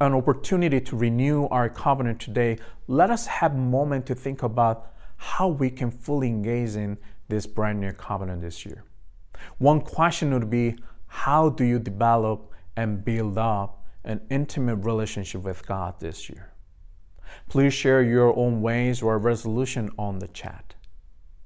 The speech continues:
This is so important because as much as we build up and pay attention to this intimate and personal relationship with God, we can experience the change of our inner self and have more chances to realize God's work in our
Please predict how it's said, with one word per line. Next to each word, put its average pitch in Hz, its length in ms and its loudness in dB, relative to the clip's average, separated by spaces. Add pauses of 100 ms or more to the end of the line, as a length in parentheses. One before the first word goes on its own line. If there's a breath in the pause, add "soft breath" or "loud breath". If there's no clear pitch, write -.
(260 loud breath)
This 202 180 6
is 262 100 2
so 190 160 4
important 151 480 4
because 131 260 0 (100)
as 156 180 6
much 160 200 0
as 127 180 2
we 123 100 4
build 131 420 4
up 120 220 4 (180 loud breath)
and 117 220 0
pay - 180 2
attention 147 580 2
to - 140 -2
this 123 360 0
intimate 156 500 0 (280 loud breath)
and 123 220 0
personal 170 400 0
relationship 123 560 0
with 110 220 -4
God, 123 380 -2 (340 soft breath)
we 160 100 2
can 147 220 0
experience 123 680 0
the - 120 -6
change 143 540 -2
of 117 140 0
our 110 240 4
inner 127 160 0
self 117 540 -2 (440 soft breath)
and 113 160 -2
have 147 180 2
more 143 400 6
chances 120 760 -2 (300 soft breath)
to 123 100 -4
realize 113 500 2
God's - 340 -4
work 110 260 -2
in 104 120 -2
our 101 180 -4